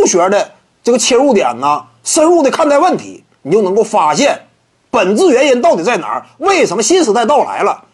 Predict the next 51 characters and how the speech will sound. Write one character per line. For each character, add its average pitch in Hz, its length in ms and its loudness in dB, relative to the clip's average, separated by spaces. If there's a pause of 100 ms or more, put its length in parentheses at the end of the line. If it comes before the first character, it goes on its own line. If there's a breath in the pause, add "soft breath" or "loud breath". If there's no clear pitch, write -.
(120)
为 285 200 0
什 233 80 2
么 277 60 0
小 165 260 0
球 294 160 2
时 175 140 -2
代 - 340 0
掀 240 260 -2
起 180 180 -2
了 143 320 -4
狂 208 260 0
风 160 160 0
巨 - 160 -4
浪？ 202 200 -6 (600)
这 208 200 0
是 170 80 0
斯 165 140 -2
顿 165 160 0
库 170 160 0
里 98 160 -8
吗？ 120 280 -8 (920)
所 180 200 0
以 180 220 4
你 151 140 -4
说 160 160 0
这 185 100 0
个， 165 240 0 (440 loud breath)
呃， 123 140 -8
开 180 160 -2
拓 190 140 4
者 147 60 0
双 180 200 -2
枪 131 280 -2
啊， 131 280 -2 (600)
跟 160 480 -2
勇 147 260 0
士 269 140 2
队 247 120 4
水 139 140 -2
花 220 140 2
兄 196 180 0
弟 254 200 2
啊， - 100 -6 (1300)
利 269 120 0
拉 320 140 2
德 262 120 2
跟 285 140 0
库 349 180 2
里 143 120 -2
之 202 160 0
间 143 380 0